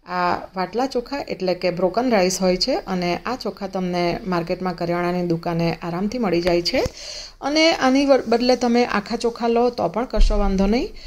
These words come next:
પરંતુ ઘણા લોકો આ ચોખા, અ, દળાવવા માટે અથવા તો આવી રીતે ઢોકળા, ઈડલી વગેરે કરવા માટે, આખું વરસ માટે ભરતા હોય છે.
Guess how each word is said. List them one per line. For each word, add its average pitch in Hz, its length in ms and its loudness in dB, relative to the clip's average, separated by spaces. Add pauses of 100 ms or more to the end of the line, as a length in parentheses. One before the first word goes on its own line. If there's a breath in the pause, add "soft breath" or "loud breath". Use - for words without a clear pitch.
(260 loud breath)
પરંતુ 214 460 2
ઘણા 240 300 4
લોકો 226 300 2
આ 196 200 0
ચોખા, 190 560 0 (380 loud breath)
અ, 175 160 -4
દળાવવા 185 440 4
માટે 247 280 2
અથવા 202 380 2
તો 185 140 -2
આવી 185 380 0
રીતે 175 480 2
ઢોકળા, 190 560 0 (180)
ઈડલી 185 320 2
વગેરે 180 380 2
કરવા 175 300 0
માટે, 175 520 0
આખું 185 360 -6
વરસ 175 240 0
માટે 175 260 -4
ભરતા 175 340 -2
હોય 240 200 2
છે. 302 180 -4